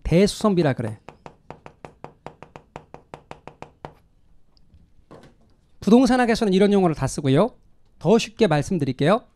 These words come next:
그냥 비유로 말하는 거예요. 다른 의-, 다른 의미 없어요? 갑순이가 있대. 근데 갑순이가 있는데,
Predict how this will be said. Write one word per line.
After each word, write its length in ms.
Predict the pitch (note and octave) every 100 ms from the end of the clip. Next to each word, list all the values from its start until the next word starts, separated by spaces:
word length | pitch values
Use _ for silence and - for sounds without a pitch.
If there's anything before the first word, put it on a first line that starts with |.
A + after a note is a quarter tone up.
| - - - - _ - - -
그냥 240 | - D3 C#3
비유로 320 | - E3+ F#3
말하는 340 | C3 A#2+ A#2
거예요. 200 | A2+ A2 G2 _ _ _ -
다른 300 | D3+ D#3+ D3+
의-, 100 | D#3+
다른 300 | - D#3 F3
의미 140 | D#3+ E3+
없어요? 360 | C3 C#3+ F3 - - - - _
갑순이가 520 | - - - F#3+ D#3 A#2
있대. 560 | A#2 C3+ A#2 A#2+ C3+ - - - - _ - - -
근데 100 | C#3
갑순이가 440 | - C#3+ G#3 G#3
있는데, 640 | D#3 D#3+ D3+ E3 G3 D3+